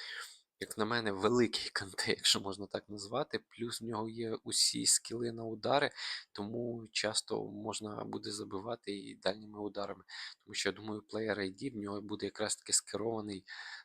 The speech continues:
е, в цей бік. Тобто навіть при не найкращих статах на завершенні і тому подібне,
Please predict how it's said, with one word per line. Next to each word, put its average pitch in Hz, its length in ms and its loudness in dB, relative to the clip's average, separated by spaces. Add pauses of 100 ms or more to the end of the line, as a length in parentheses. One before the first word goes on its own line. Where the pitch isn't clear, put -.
(140)
е, - 360 -2
в - 80 -2
цей 101 260 2
бік. 101 300 -4 (600)
Тобто 110 380 -2
навіть 107 480 -2
при 104 340 2
не 107 160 -2
найкращих - 540 2
статах - 460 -2
на 98 280 -2
завершенні 104 640 2
і 101 40 -12
тому 110 280 -10
подібне, 139 440 -2